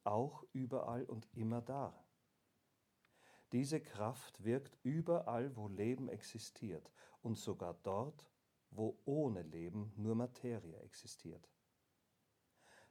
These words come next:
Dabei fließen die Energien der Quelle durch die materiellen Formen hindurch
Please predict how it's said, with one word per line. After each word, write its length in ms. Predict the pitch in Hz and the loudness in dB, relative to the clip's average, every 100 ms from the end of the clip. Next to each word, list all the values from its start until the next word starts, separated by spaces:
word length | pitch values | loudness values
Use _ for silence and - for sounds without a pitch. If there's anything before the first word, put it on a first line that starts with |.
| _ | _
Dabei 400 | 117 139 170 170 | 4 6 6 4
fließen 640 | 170 120 135 165 170 170 | 4 0 2 2 0 -2
die 100 | 170 | 0
Energien 600 | 175 120 101 104 120 151 | 0 0 0 -2 -2 0
der 140 | 156 107 | -2 -2
Quelle 500 | - 98 107 131 151 | -4 0 2 2 0
durch 260 | 120 117 | -2 -6
die 120 | - 95 | -8 -4
materiellen 720 | 101 135 147 135 120 120 113 | -2 -2 -2 0 2 0 -4
Formen 500 | - 107 127 123 101 | 0 0 0 -2 -4
hindurch 680 | 90 87 107 156 190 - | -8 -4 -2 -2 -4 -16